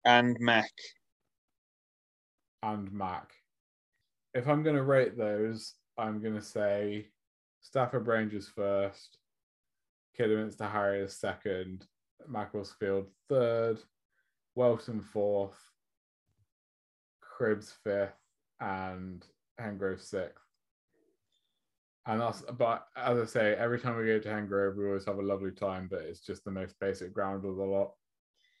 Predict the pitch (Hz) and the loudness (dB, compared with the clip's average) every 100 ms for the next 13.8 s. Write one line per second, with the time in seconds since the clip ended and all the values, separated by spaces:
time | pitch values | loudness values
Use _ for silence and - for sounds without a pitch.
0 | _ - 98 95 95 95 - _ 113 - | _ 2 8 8 8 4 -2 _ 2 6
1 | 165 135 - _ _ _ 135 135 143 143 | 6 6 -6 _ _ _ 8 12 10 10
2 | - 120 - - - - 190 151 _ _ | 8 6 6 -18 0 6 6 4 _ _
3 | - 131 113 147 - 120 123 120 - 101 | -2 6 8 8 6 8 8 6 4 4
4 | 101 101 101 107 - 107 104 101 101 98 | 4 -4 -6 -4 4 4 4 2 2 0
5 | - _ _ _ _ _ _ _ _ _ | -8 _ _ _ _ _ _ _ _ _
6 | 117 110 - 107 104 101 98 104 101 101 | 10 10 8 8 8 6 2 2 4 6
7 | 104 101 101 98 98 98 95 _ 101 90 | 6 6 4 2 2 0 -12 _ 2 2
8 | 98 _ _ 139 120 117 104 101 98 - | 0 _ _ 6 6 6 4 4 2 -6
9 | _ _ _ _ _ 120 123 110 101 95 | _ _ _ _ _ 4 6 6 6 8
10 | 120 113 98 90 95 98 101 - 104 95 | 8 6 0 0 -2 -4 -8 0 0 6
11 | 101 101 101 110 110 110 104 104 104 104 | 8 10 8 8 8 8 0 4 6 6
12 | 104 110 110 110 110 113 _ _ - 113 | 6 4 4 6 6 4 _ _ -4 0
13 | 98 98 101 104 101 95 104 101 | 0 2 2 4 2 2 2 0